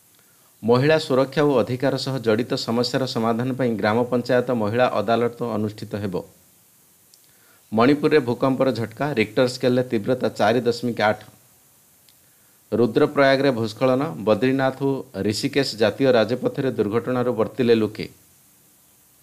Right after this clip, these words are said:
ଦ୍ରୌପଦୀ ମୁର୍ମୁଙ୍କୁ କଥା କହିପାରୁନଥିବା ମୂର୍ତ୍ତି କହି କଟାକ୍ଷ କଲେ ତେଜସ୍ୱୀ ଯାଦବ। ଆଣ୍ଠୁ ଯନ୍ତ୍ରଣା ଅନୁଭବ କରିଥିବାରୁ ସିଦ୍ଧୁଙ୍କ ପାଇଁ ଜେଲରେ ଦିଆଗଲା ଖଟ, ଓଜନ କମାଇବା ପାଇଁ ପରାମର୍ଶ ଦେଲେ ଡାକ୍ତର।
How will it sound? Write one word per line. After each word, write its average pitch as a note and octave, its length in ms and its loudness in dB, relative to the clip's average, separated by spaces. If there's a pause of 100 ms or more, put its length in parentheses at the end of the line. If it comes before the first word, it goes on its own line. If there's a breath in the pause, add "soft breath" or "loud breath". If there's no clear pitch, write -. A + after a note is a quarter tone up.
(420 soft breath)
ଦ୍ରୌପଦୀ B2 460 4
ମୁର୍ମୁଙ୍କୁ C#3 480 0
କଥା C3+ 360 -2
କହିପାରୁନଥିବା C3 920 -2
ମୂର୍ତ୍ତି A2+ 360 -2
କହି C3 260 0
କଟାକ୍ଷ B2 480 -2
କଲେ A#2 280 0
ତେଜସ୍ୱୀ A#2 560 0
ଯାଦବ। F#2+ 280 2 (1900 soft breath)
ଆଣ୍ଠୁ B2 320 0
ଯନ୍ତ୍ରଣା C#3+ 420 2
ଅନୁଭବ B2+ 340 2
କରିଥିବାରୁ C3 460 0
ସିଦ୍ଧୁଙ୍କ B2 420 -2
ପାଇଁ C3 280 0
ଜେଲରେ B2 400 2
ଦିଆଗଲା A#2+ 440 2
ଖଟ, B2+ 400 -4 (300)
ଓଜନ A#2 300 2
କମାଇବା B2 440 2
ପାଇଁ C3 180 0
ପରାମର୍ଶ A#2 480 0
ଦେଲେ A2 260 0
ଡାକ୍ତର। G2 340 -2